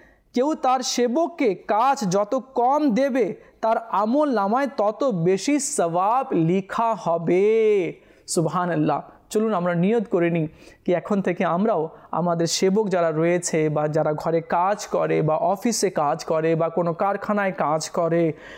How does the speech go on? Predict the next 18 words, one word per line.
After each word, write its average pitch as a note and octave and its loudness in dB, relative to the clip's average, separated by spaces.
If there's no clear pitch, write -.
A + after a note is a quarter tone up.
আহ, E3+ 2
বা E3+ 0
কোনো F3+ -2
দোকানে A#3 0
কাজ E3+ -2
করে, F3 0
তো F#3 -2
কঠিন B3+ 2
কাজ F#3+ -4
তার D#3+ 0
থেকে F#3+ -2
বেশি E3+ 0
নেব G3 2
না, A3 2
তাকেও G#3+ -2
অবকাশ F3+ -2
দিব, F3+ 2
তাকেও G#3+ 0